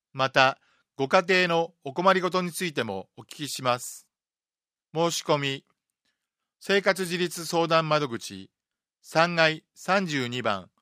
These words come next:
窓口横。電話、六一九五の七八五一。メールアドレス、Y自立支援、ワイ自立支援、ワイジェイアイ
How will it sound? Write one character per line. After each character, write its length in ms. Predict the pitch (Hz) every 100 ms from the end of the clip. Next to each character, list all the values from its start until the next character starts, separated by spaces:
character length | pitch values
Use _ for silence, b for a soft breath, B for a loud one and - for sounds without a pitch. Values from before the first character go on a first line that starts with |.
| _
窓 260 | 123 143 185
口 220 | 165 131
横。 420 | 120 104 113 101 - _ _ _ _ _ _ _ _
電 260 | 143 156 147
話、 280 | 139 135 - _ _ _ _
六 340 | 139 147 202 208
一 160 | -
九 260 | - 156 147
五 220 | 139 131
の 300 | 107 95 92 _ _ _
七 200 | 131 156
八 320 | 185 208 165 131
五 240 | 117 117
一。 360 | 110 - 82 - _ _ _ _ _ _ _ _ _ _
メ 240 | 143 196
ー 20 | 196
ル 120 | 190
ア 60 |
ド 120 | 175 135
レ 100 | 113
ス、 320 | - 95 92 _ _ _ _ _ _
Y 380 | 151 185 170 98 _ _ _
自 140 | 135
立 260 | 170 175 185
支 140 | -
援、 320 | 151 98 87 _ _ _ _ _ _ _ -
ワ 200 | 170 165
イ 20 |
自 0 |
立 0 |
支 0 |
援、 0 |
ワ 0 |
イ 160 | 101 - _ _ -
ジ 120 | 139
ェ 160 | 185 185
イ 40 |
ア 140 | 180 143
イ 160 | 98